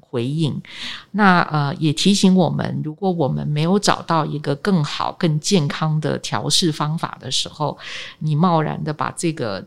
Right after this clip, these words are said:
这些所谓的不好的、不健康的把它去除掉。比如说像那句话说，“你应该好啦，你，我现在就是不允许你不好。”啊，那其实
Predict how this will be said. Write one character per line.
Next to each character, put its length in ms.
这 140
些 240
所 200
谓 120
的 80
不 140
好 240
的、 80
不 140
健 260
康 240
的 80
把 220
它 220
去 260
除 200
掉。 240
比 140
如 120
说 180
像 220
那 140
句 140
话 200
说 220
，“你 120
应 80
该 160
好 280
啦， 260
你， 180
我 120
现 180
在 80
就 160
是 80
不 180
允 240
许 180
你 300
不 80
好。” 320
啊， 200
那 160
其 240
实 400